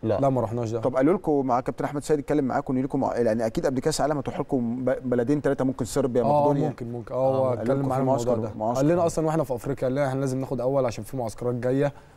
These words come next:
Speaker 2: وبتاع بقى وكده، فلازم
Speaker 3: مم.
Speaker 2: ناخد
Speaker 3: بيتهيألي
Speaker 2: أول
Speaker 3: أنتوا محتاجين
Speaker 2: ونستعد.
Speaker 3: ماتشات ليفل وان، يعني محتاجين تلاقوا
Speaker 1: آه.
Speaker 3: مقدونيا مثلًا تلعبوا، رومانيا تلعبوا، تروحوا تلعبوا مع
Speaker 1: خبرة
Speaker 3: فرق
Speaker 1: بقى
Speaker 3: كبيرة.
Speaker 1: عشان
Speaker 3: أيوه.
Speaker 1: نشوف العالم والخبرة
Speaker 3: الله ينور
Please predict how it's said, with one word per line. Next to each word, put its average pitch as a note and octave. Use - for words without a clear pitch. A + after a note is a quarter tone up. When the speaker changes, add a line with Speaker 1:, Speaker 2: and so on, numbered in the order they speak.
Speaker 2:
وبتاع A#2
بقى A2+
وكده، A2
فلازم B2+
Speaker 3:
مم. C3
Speaker 2:
ناخد C3+
Speaker 3:
بيتهيألي A2+
Speaker 2:
أول D3+
Speaker 3:
أنتوا C3+
محتاجين B2+
Speaker 2:
ونستعد. C#3
Speaker 3:
ماتشات -
ليفل B2
وان، A2+
يعني G2+
محتاجين A2+
تلاقوا A2+
Speaker 1:
آه. -
Speaker 3:
مقدونيا A2
مثلًا A#2
تلعبوا، A2
رومانيا B2+
تلعبوا، A#2
تروحوا C3+
تلعبوا C3
مع B2
Speaker 1:
خبرة C#3+
Speaker 3:
فرق B2
Speaker 1:
بقى A2+
Speaker 3:
كبيرة. B2+
Speaker 1:
عشان A#2
Speaker 3:
أيوه. A2
Speaker 1:
نشوف C3+
العالم A#2+
والخبرة A2
Speaker 3:
الله A2+
ينور G#2+